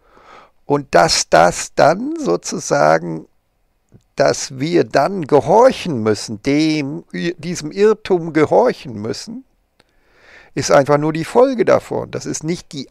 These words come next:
Absicht, ein totalitäres System zu erzeugen, sondern das, was so scheint wie ein totalitäres System, ist nur die zwangsläufige Folge einer zu großen Angst.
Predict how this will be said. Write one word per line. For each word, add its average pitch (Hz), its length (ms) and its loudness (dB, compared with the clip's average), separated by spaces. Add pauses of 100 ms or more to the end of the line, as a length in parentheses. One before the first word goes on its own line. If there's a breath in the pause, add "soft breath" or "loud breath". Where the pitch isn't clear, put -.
Absicht, - 840 -4
ein 180 220 -2
totalitäres 170 880 -4
System 156 560 -6 (520 loud breath)
zu - 160 0
erzeugen, 143 640 2
sondern 131 580 -4 (100)
das, 127 420 0
was 127 220 -2
so 101 160 -4
scheint 180 760 0
wie 117 140 -2
ein 107 180 -8
totalitäres 107 960 -6
System, 147 540 -8 (380 loud breath)
ist 151 220 -4
nur 185 160 2
die 208 140 -2
zwangsläufige 143 1120 2
Folge - 560 2
einer 139 300 0
zu 190 420 -6
großen 156 560 0
Angst. - 640 -6